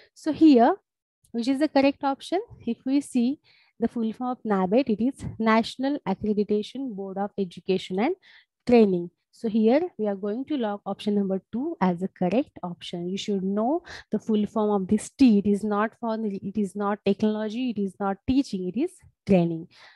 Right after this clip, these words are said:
So here already we are logged this option number two, that is National Accreditation Board of Education. Yes, there may be chances of asking question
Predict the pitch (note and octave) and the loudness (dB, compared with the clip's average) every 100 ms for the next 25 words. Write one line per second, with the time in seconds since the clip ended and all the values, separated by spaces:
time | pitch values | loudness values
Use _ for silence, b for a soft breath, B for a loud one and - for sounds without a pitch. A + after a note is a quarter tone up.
0 | b - G3 G#3 C4 D4+ F#3 F#3+ C4+ A#3+ | b -10 -4 0 0 0 -2 -2 -2 -2
1 | F#3 F3 F#3 C#4 A3+ G#3 - F#3 - F3+ | -4 -6 -6 -4 -4 -6 -6 -10 -8 -6
2 | F3 E3+ C4 F#4+ A#3 G#3 A3 G3 G3 G3+ | -6 -6 -6 0 0 0 -2 2 2 2
3 | - A#3 B3+ - F#3+ - - C4 B3 A#3+ | -2 -6 -6 -6 -8 -6 -2 2 2 0
4 | B3 B3+ B3+ F#3 F#3 F3+ C4 - - E3+ | -2 -4 -8 -8 -8 -6 -8 -6 -8 -6
5 | - - E3 - D#3 D#3 - B B B | -8 -4 -2 -4 -10 -14 -18 B B B
6 | B B _ B3 E3+ - B3 C4+ D4 D#4+ | B B _ 2 2 2 4 4 6 4
7 | D4+ A3+ A3+ B3 C#4+ C4+ G#3 A3 - C4+ | 4 2 2 -2 -6 0 2 2 0 -2
8 | B3 B3 - C#4 C#4+ | 0 -2 -2 -6 -6